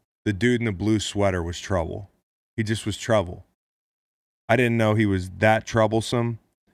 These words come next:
but he was bad news. I mean, he slapped the shit out of Adam Sandler's character for asking him if he wanted a water. You had Mike Francesa. You had Kevin Garnett. Obviously, you had Fat Jewish make a little, uh, appearance.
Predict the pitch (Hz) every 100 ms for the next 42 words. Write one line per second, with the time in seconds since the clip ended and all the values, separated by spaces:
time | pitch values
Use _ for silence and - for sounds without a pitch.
0 | _ _ - 98 107 98 90 95 92 87
1 | 90 87 85 - _ _ _ 101 120 113
2 | 139 143 139 120 - 135 123 107 101 104
3 | 104 95 107 107 101 90 - 104 98 92
4 | 87 - 87 90 - 95 87 85 - _
5 | - 92 87 87 90 85 82 85 87 85
6 | 85 - _ _ _ _ _ _ _ _
7 | _ _ _ _ _ _ - 107 90 92
8 | 90 - 92 87 117 113 - 117 107 98
9 | - _ - 92 85 - 90 90 87 87
10 | 110 110 107 98 - 92 92 - 98 90
11 | - 117 135 120 120 110 110 110 104 98
12 | _ _ _ - 92 95 92 95 95 92
13 | - 101 - 120 110 104 - -